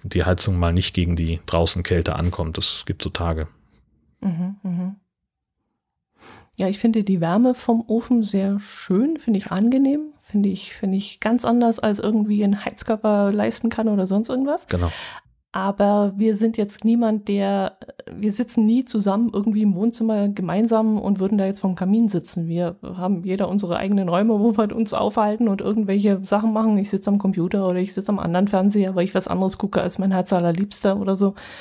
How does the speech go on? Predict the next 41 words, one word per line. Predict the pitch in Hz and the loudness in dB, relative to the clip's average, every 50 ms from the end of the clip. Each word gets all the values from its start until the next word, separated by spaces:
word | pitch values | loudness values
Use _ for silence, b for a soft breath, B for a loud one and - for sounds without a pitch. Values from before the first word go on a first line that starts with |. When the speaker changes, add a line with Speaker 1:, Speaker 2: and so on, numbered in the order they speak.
| B B B B B - | B B B B B -4
Speaker 2:
Also | 185 190 196 | -2 0 2
wir | 185 208 202 202 | 2 2 2 2
würden | 196 196 208 202 | 2 2 4 4
nie | 214 208 | 2 2
zusammensitzen | - 196 180 185 185 208 226 208 233 233 - - 262 240 | 0 0 2 2 2 2 2 2 0 0 2 2 0 2
und | - - 240 226 - | 4 2 2 2 2
was | 202 202 - | 0 0 2
uns | 220 220 220 - | 0 0 0 2
halt | 208 196 185 - | 0 0 2 0
auch | 180 202 202 - | -2 -2 0 0
wahnsinnig | 185 190 196 202 208 214 202 202 - | 0 0 0 0 2 0 0 0 -2
abschreckt, | 196 - - - 202 202 202 - | -6 -8 -6 -6 -6 -6 -6 -6
ist | 202 196 - | -10 -6 -4
die | - 170 | -4 -2
Arbeit. | 196 214 214 202 175 170 - B B B B B B B B B B B B - | 0 2 2 2 2 0 -2 B B B B B B B B B B B B -4
Äh, | 202 185 180 180 | -2 -2 -2 -2
klar, | - 185 180 202 | 0 2 2 4
du | 202 214 | 4 4
musst | 196 196 202 202 - | 2 2 0 0 0
nicht | 202 196 | 0 0
ins | 180 175 - | 0 -2 0
Holz | - 180 190 190 - | 0 0 0 0 0
gehen | - 196 185 | -2 0 0
und | 190 180 170 | 0 0 0
Holz | 180 185 202 - - | 0 -2 -2 0 0
machen, | 247 226 233 240 233 | 0 0 2 2 0
du | 220 202 | 0 0
kannst | 202 175 190 - 175 | 0 -2 -2 -4 -6
es | 165 - | -6 -8
dir | 165 160 | -8 -6
kaufen, | - 185 170 180 226 - 254 254 B B B B B B B B | -2 0 0 0 2 2 0 0 B B B B B B B B
aber | - 175 180 185 180 185 180 175 175 170 170 | -6 -4 -2 0 0 2 2 2 2 2 0
wir | 165 - - 175 170 160 165 190 190 | -2 -4 -4 -4 -2 0 0 2 4
haben | 190 202 202 180 | 4 4 4 2
immer | 185 202 202 190 | 2 2 2 2
so | 190 196 | 2 0
ein | 190 180 | 0 0
bisschen, | 196 202 202 - 196 185 190 190 185 170 165 151 160 - _ - | 0 0 0 0 0 2 2 0 0 -2 -4 -6 -8 -12 _ -6
ja, | 175 180 196 214 | -4 -2 -2 -2
Vorbehalte | 208 - - 180 185 208 202 185 180 190 202 202 208 202 | -2 -2 -2 0 0 2 2 2 2 2 2 2 2 2
gegen | 202 190 185 185 190 185 175 175 - - | 2 2 2 2 2 2 0 -2 -4 -6